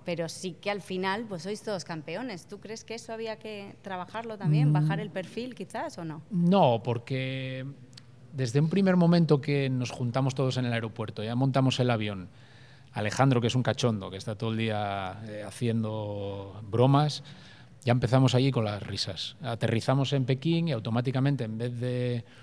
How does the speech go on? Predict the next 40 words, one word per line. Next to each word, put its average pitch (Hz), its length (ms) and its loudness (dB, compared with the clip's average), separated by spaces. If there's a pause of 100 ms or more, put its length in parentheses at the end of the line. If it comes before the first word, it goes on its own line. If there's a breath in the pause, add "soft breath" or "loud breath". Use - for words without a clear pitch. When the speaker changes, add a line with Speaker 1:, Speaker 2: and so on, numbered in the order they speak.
(200 loud breath)
Speaker 2:
ir 131 160 6
a - 20 6
dormir, 135 400 4
nos 131 160 0
cogió 123 640 0
Torrontegui, 147 560 4
el 156 120 2
masajista, 147 600 -2 (540 loud breath)
y 117 80 -2
nos 107 160 -2
bajó 107 260 -2
a 120 80 -2
todos 139 320 0
al 113 140 -2
centro 120 340 -4
de 101 160 -6
Pekín. 98 380 -8
Y 104 100 -10
fuimos 117 280 0
ya 123 100 2
al 135 80 2
mercado 113 320 -2
de 117 60 -4
la 107 80 -8
seda, 101 260 -10
al 98 60 -16
mercado 110 300 -12
allí 107 160 -6
donde 101 240 -8
están 104 220 -4
todas 107 140 -2
las 104 120 -6
falsificaciones. 101 920 -6
Imaginaros 107 540 -4
la 113 100 0
risa 120 340 -2
allí 120 240 0
ya 131 200 4
que 117 140 -4
pasamos. 101 540 -4